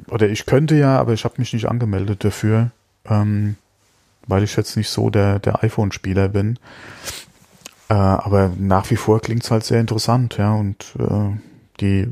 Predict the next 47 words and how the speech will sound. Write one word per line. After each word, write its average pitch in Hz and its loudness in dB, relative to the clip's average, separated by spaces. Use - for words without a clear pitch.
Reviews 110 0
oder 98 0
die 101 -2
Berichte, 104 0
die 107 -4
bis 110 -4
jetzt - -2
dazu 107 -2
erschienen 110 0
sind, 120 -2
lassen, 120 2
äh, 120 0
oder 110 2
lesen 120 2
sich 123 -4
gut 156 -2
und 135 0
lassen 127 0
vermuten, 135 -2
dass 127 -4
das 120 -2
Angebot 127 -2
passt, - -4
ja, 98 -2
vor - -6
allem 113 0
auch 107 0
an 110 0
der 107 2
Menge 117 2
und 113 0
mit 107 2
dem, 110 2
was 113 2
sie 117 2
noch 101 0
angekündigt 120 -2
haben, 117 0
was 104 -2
ja 110 -2
dieses 110 -2
Jahr 110 0
alles 110 -6
noch 104 -2
erscheinen 104 -2
soll. 113 2
Ja, 98 0